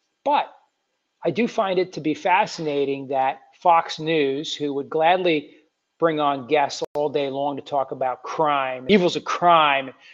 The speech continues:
Joe Biden is allowing crime, and crime is rampant, and, and we need to do something about this and that, is like,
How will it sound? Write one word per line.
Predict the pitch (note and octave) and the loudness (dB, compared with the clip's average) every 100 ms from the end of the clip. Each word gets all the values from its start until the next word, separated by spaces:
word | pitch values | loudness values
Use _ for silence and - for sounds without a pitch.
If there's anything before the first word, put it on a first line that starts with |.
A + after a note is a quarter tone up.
| - - | -18 4
Joe | G#3 F3+ | 6 8
Biden | F#3+ E3 D#3+ | 6 6 4
is | D3+ | 2
allowing | E3 D3+ | 0 0
crime, | - - G#3+ G#3+ F3 D3+ C#3+ C#3+ | -4 2 6 8 8 4 0 -6
and | C#3+ _ _ _ | -12 _ _ _
crime | - G3+ G#3+ G3 | -4 2 2 2
is | F3+ D3+ | -2 -4
rampant, | D#3 F#3 G3+ F#3+ E3+ D3 - - - _ _ _ E3 | -4 0 0 0 -4 -6 -8 -20 -20 _ _ _ -6
and, | C#3+ C#3+ C#3+ D#3+ | -4 -4 -6 -8
and | E3 | -6
we | |
need | G3+ E3+ | -4 -4
to | C3+ | -2
do | A3 | -2
something | - F#3 - D#3 | -2 -6 -6 -8
about | C3+ C#3+ C3 - | -4 -2 -4 -4
this | D#3+ D3+ D3 C#3 | -2 -2 -4 -16
and | C3 | -10
that, | D3 C#3+ A2+ - _ _ _ _ _ _ _ _ _ | -6 -6 -6 -14 _ _ _ _ _ _ _ _ _
is | D#3+ C#3+ | -8 -4
like, | D#3 D3+ C#3+ | 0 0 -2